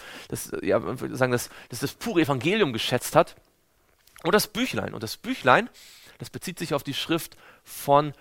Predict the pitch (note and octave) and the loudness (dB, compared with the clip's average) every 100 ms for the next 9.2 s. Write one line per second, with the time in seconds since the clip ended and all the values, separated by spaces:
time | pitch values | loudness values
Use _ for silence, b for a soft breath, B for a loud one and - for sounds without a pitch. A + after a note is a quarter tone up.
0 | b - - C3 D3 D3 - - C3+ - | b -10 -6 -2 -2 -2 -2 4 4 2
1 | - A2 G#2 B B B B2+ B2+ B2+ B2+ | -2 0 -2 B B B -2 0 0 2
2 | C3+ - - - b b b b B2+ A#2+ | 2 0 -14 -14 b b b b 4 6
3 | B2 B2 A#2+ D3 C#3+ D#3+ D#3+ B2 D#3 D#3 | 8 6 4 2 4 2 2 2 4 4
4 | - C#3+ - - - _ _ _ _ _ | 4 0 0 -12 -20 _ _ _ _ _
5 | _ - B2 C3 D3+ A3 C#4+ B B B | _ -2 4 6 6 4 0 B B B
6 | B B2+ - A#2 C3 A3+ B3+ F#3+ F3 B3+ | B -6 -4 2 4 2 -2 -6 -4 -4
7 | - - F3 - - F#3 A3 G3 - - | -4 0 0 -2 -2 2 2 0 -6 -6
8 | D#3+ - D#3 D3 A#2 - - - G#2+ G#2 | -6 -4 -4 -4 -8 -10 -10 -6 -6 -2
9 | G#2 G#2 | -2 -2